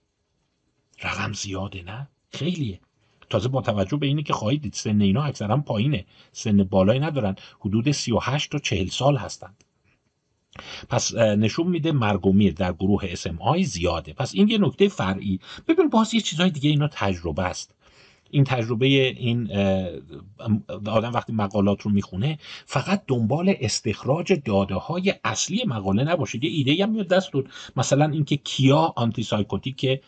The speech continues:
دوتایی میگیرن تو غرب. دیدید این اصلاً جزء اصل پژوهش نبود ولی اطلاعاتش خوبه. یا اینی که معمولاً مثلاً آدم‌هایی که اس ام آی دارن،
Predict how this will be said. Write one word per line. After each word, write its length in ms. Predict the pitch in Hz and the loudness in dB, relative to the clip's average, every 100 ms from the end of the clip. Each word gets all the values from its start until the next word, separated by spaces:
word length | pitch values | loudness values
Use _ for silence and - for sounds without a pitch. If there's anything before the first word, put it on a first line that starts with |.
| - | -2
دوتایی 420 | 107 101 - 101 104 | 4 4 4 4 6
میگیرن 460 | 95 80 80 82 | 6 2 -6 -6
تو 120 | 76 | -8
غرب. 340 | 92 - - - _ _ _ _ | -8 -10 -12 -16 _ _ _ _
دیدید 280 | 120 123 127 | 0 2 2
این 120 | 131 | 2
اصلاً 200 | 127 135 | 0 0
جزء 220 | 123 107 | 0 0
اصل 380 | 95 98 - 104 | 0 -4 -2 -4
پژوهش 480 | 95 101 92 110 139 | -2 -4 -2 -2 -2
نبود 260 | 175 120 101 | -2 -2 -2
ولی 240 | 127 143 _ | -2 -4 _
اطلاعاتش 580 | - - 98 92 104 107 | -12 -2 0 2 0 -4
خوبه. 300 | - 104 85 - - - - | -6 -6 -6 -14 -18 -10 2
یا 80 | |
اینی 140 | 175 233 | 4 6
که 120 | 277 | 4
معمولاً 540 | 175 151 151 147 185 | 2 4 4 4 4
مثلاً 480 | 175 117 - 117 113 104 | 4 0 -2 -2 -2 -2
آدم‌هایی 520 | 113 110 101 139 110 | -2 -2 -2 -2 -2
که 180 | - - | -4 -4
اس 200 | 107 - | -2 2
ام 160 | 101 | 2
آی 200 | 98 101 | 4 2
دارن، 400 | 92 92 131 180 | 2 -2 -2 -2